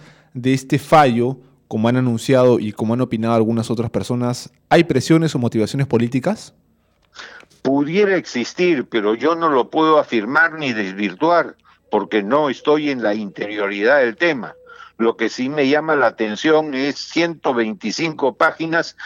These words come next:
Speaker 2: para terminar en este esperpento, y da la impresión como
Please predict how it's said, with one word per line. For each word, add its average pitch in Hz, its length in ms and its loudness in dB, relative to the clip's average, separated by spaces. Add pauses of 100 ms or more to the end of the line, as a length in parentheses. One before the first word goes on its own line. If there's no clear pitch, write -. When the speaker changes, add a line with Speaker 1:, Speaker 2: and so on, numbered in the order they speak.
(240)
Speaker 2:
para 117 320 4
terminar 120 560 0
en 139 160 -2
este 147 260 -2
esperpento, 120 880 -2 (340)
y 117 180 0
da 147 160 4
la 156 140 4
impresión 139 720 -2
como 117 540 -2